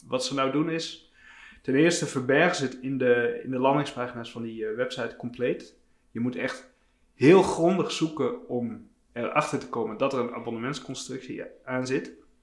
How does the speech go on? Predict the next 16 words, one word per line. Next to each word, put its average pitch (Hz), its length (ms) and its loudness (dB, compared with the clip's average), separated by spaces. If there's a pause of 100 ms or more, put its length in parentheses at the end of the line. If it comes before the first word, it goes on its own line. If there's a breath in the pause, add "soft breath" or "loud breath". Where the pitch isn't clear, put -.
(960 soft breath)
En 117 120 -4
hoe 139 120 6
die 147 140 10
abonnementsconstructie 143 960 2
vervolgens 131 380 -4
werkt 147 280 0
is, 139 180 -4
er 123 60 -8
zit 139 160 -4
een 117 340 -8 (880)
simkaart 180 560 4
in 196 460 -2 (1500)
met 123 200 -2
een 127 120 -4
tegoed 160 380 -2
van 127 600 -2